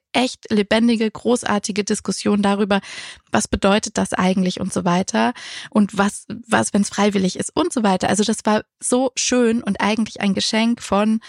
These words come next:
drei <laughs> Generationen davor. Eigentlich auch ein schöner Punkt, sich das nochmal klar zu machen, weil irgendwie wird mir daraus gerade auch so eine gewisse Arroganz klar, die wir als Generation auch manchmal haben. So, wir sind die, die erwacht sind.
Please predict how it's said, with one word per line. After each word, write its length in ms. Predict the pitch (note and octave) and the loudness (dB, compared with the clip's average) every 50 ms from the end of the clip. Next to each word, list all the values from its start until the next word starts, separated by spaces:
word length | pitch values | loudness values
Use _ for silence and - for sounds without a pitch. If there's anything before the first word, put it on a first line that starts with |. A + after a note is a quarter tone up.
| - - - _ _ | -16 -20 -20 _ _
drei 320 | - G#3 - G#3 G#3 A3+ | -4 -2 0 2 2 2
<laughs> 20 | A3 | 0
Generationen 1000 | G#3+ G#3+ G#3 - - - G3 - - - - G#3 F#3+ F#3 F3+ F3+ F3+ F#3+ A3 A3+ - - - - - - | -2 -2 -2 -2 -2 -2 -2 -4 -6 -4 -2 0 2 2 2 2 0 0 -2 -4 -6 -14 -18 -18 -6 -2
davor. 540 | - G#3 G#3 - - F#3 F3+ F3 F3+ G3+ A3 - - - - - _ - _ | -2 -2 -2 0 0 0 2 2 0 -2 -4 -8 -16 -20 -20 -20 _ -18 _
Eigentlich 420 | - G#3 G#3+ G#3+ G#3 G3+ - - - | 0 0 2 2 0 -2 -4 -2 -2
auch 220 | G3 G3 - - - - - | -2 -2 -2 -6 -12 -4 0
ein 240 | G#3+ G3+ G3 G3 - - _ _ _ _ _ _ | 2 2 2 2 0 -4 _ _ _ _ _ _
schöner 380 | - - - B3 B3+ A#3+ A3 G#3+ | -4 -2 0 2 2 2 2 2
Punkt, 280 | - - A#3 A3 - | 0 0 0 0 -2
sich 120 | - G3 - | -6 -6 -6
das 160 | - G3+ - | -6 -4 0
nochmal 180 | G3 F#3 F#3 | 0 0 0
klar 220 | - - G3+ A3 - | 0 -2 -2 -2 -2
zu 100 | - G3+ | -2 -2
machen, 240 | F#3+ F#3 - G3+ F#3+ | 0 0 2 2 2
weil 160 | F#3 F#3 F#3 | 2 2 2
irgendwie 320 | G#3+ G#3 G#3 F#3+ G3+ F#3 | 2 2 2 0 0 -2
wird 160 | F#3+ G3+ - | -2 -2 0
mir 80 | G3+ G3 | 0 0
daraus 400 | F3 F#3+ F#3 F#3 F#3+ F#3+ - - - | 0 0 2 2 2 0 0 -4 -8
gerade 300 | - - F#3+ F#3+ G3 G3 | -4 -2 0 0 0 0
auch 100 | - - - | -2 -4 -4
so 100 | - G3 | -2 0
eine 120 | F#3 F3+ | 0 0
gewisse 320 | F3 F#3+ F#3+ F3+ - - | 0 -2 -2 -2 -2 -4
Arroganz 640 | - F#3 F3+ F3 - - G3 G3+ G#3+ G#3+ - - - - _ _ _ _ _ | -4 -4 -4 -4 0 0 2 2 2 0 -2 -6 -8 -10 _ _ _ _ _
klar, 360 | - - G3 F3+ F3+ F3 F3 | -2 0 2 4 4 2 2
die 240 | F3 - F#3+ F#3 F3+ | 0 -2 -4 -2 0
wir 160 | F#3 F#3 F3+ | 0 0 0
als 160 | - F#3 - | 0 -2 -2
Generation 520 | - F#3 F3 F3 F3 F3+ - - F#3+ F#3 F3+ | 0 0 2 2 2 0 -2 0 0 2 2
auch 100 | F3 F3 | 2 2
manchmal 340 | F3+ F3 - - F3 F3+ | 0 0 0 0 0 0
haben. 240 | F3+ F3 F3 F3+ F#3 | 2 2 2 2 0
So, 160 | E3+ F3+ F3 | 0 -2 -2
wir 200 | D#3+ F3 F#3 A3 | 0 0 0 2
sind 200 | G#3+ G3+ F#3+ - | 2 0 -2 -2
die, 80 | - G3+ | -2 -2
die 100 | F#3+ F#3 | 0 0
erwacht 380 | - - E3+ F3 F3 - - - | 0 0 0 0 -2 -4 -4 -4
sind. 200 | - E3+ F#3 - | -2 -2 -2 -4